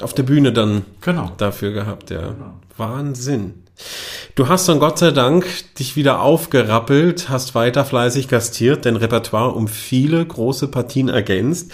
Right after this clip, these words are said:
Speaker 1: sowohl italienisches Repertoire im Laufe der Jahre, Don Carlo, eben Alfredo Rodolfo haben wir genannt, ähm,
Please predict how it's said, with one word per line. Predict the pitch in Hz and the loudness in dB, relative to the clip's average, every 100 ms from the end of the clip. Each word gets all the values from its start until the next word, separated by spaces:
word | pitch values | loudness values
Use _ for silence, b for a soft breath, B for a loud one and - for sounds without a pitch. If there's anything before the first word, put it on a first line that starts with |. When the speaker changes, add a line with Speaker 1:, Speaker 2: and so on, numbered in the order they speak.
| B B - | B B -4
Speaker 1:
sowohl | 110 107 117 135 | -2 2 2 2
italienisches | 107 110 98 104 110 127 - | 0 -2 0 0 -2 -2 -4
Repertoire | 123 123 123 110 135 139 | -4 -6 -2 0 0 -2
im | 104 | -2
Laufe | 95 98 95 | -4 -4 -4
der | |
Jahre, | 95 92 107 | -4 -4 -6
Don | 101 90 - | -6 -8 -6
Carlo, | 92 98 107 95 98 - B B | -6 -4 -2 -2 -4 -8 B B
eben | 101 98 | -6 -4
Alfredo | 101 117 110 | -4 -2 0
Rodolfo | 107 113 110 110 104 | 2 2 2 2 -2
haben | 107 | -2
wir | 104 | -2
genannt, | 107 104 120 123 B B B B B | 0 0 0 -4 B B B B B
ähm, | 120 120 120 123 123 | 2 4 4 2 0